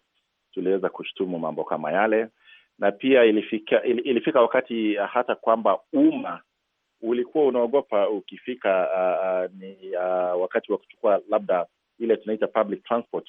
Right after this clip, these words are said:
tunaziita matatu Nairobi. Kulikuwa na visa ambavyo viliripotiwa kwamba ikiwa, ah, abiria wangeabiri gari, gari ambalo kulikuwa na watu wa asili ya Kisomalia, wengi walikataa kuabiri magari kama yale. Kwa hivyo nafikiri kwamba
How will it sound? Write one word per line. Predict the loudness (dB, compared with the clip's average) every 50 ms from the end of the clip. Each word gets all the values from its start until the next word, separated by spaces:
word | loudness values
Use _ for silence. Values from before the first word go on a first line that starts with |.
| -16
tunaziita | _ -6 -6 -2 -2 -2 -2 -2 -4 -2 -2 -2 0 -2 -2
matatu | -2 -2 -2 -2 -4 -4 -4
Nairobi. | -4 -2 2 2 2 2 0 -4 -6 -6 _ _ _ _ _ _ _ _ _ _ _ _
Kulikuwa | -2 -2 -2 2 2 2
na | 4 4 2
visa | 2 2 0 0 0 -2 -2
ambavyo | 0 2 2 2 2 0 -2
viliripotiwa | -4 -4 -6 -4 -4 -4 -6 -4 -4 -6 -4 0 0 0 0
kwamba | 0 0 -2 -2 0 2 0 0
ikiwa, | 0 -2 -8 -8 -4 0 2 4 4 4 4 2 0
ah, | 0 0 0 0 -2 -2
abiria | -4 -6 -4 -4 -2 0 4 4 4 4 2 0 _ -20 -20 -20 _ _
wangeabiri | -6 -6 -2 0 2 2 2 2 0 0 0 2
gari, | 2 2 4 4 2 -2 -4
gari | 0 2 2 4 4
ambalo | 2 0 0 0 2 2 2 0 -2
kulikuwa | -4 -6 _ -12 -12 -6 -4 -4 -2
na | -2 -2
watu | -2 -2 -2 -2 -4
wa | -4 -4
asili | -4 -8 -8 -4 -4 -4
ya | -4
Kisomalia, | -6 -8 -16 -14 -12 -6 -2 0 2 2 4 4 4 4 4 2 -4 -14 -20 -20 _ _ _ -6
wengi | -6 -6 -2 0 0
walikataa | 0 0 0 -2 -4 -4 -4 -6 -4 0 0 0
kuabiri | 0 0 -2 -4 -2 -2 -2 -2 -2
magari | -4 -4 -2 -2 -2 -2 -2
kama | -6 -10 -10 -8 -6 -6
yale. | -6 -6 -6 -4
Kwa | -2 0
hivyo | 0 2 0
nafikiri | 0 -2 -2 -2 -4 -4 -4
kwamba | -2 -2 -2 0 0 0 -2